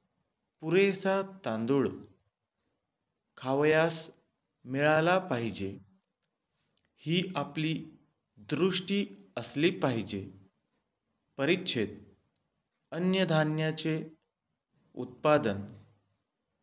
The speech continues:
वाढविण्यावर आपण भर दिला पाहिजे.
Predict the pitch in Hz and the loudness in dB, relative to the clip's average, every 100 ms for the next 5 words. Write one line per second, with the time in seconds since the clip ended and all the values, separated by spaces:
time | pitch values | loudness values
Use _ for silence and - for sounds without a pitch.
0 | _ _ _ 123 131 135 147 151 165 160 | _ _ _ 0 2 4 2 2 2 4
1 | 160 160 165 - _ _ _ _ _ _ | 2 2 -2 -12 _ _ _ _ _ _
2 | _ _ - 160 180 139 107 101 - - | _ _ -6 -4 0 0 0 -6 -14 -20
3 | _ _ _ _ _ _ _ _ _ - | _ _ _ _ _ _ _ _ _ -14
4 | 110 156 180 180 - - _ 110 101 127 | -2 2 2 0 -8 -20 _ -20 -6 0
5 | 120 151 175 135 120 98 104 | 2 2 2 -2 -2 -6 -8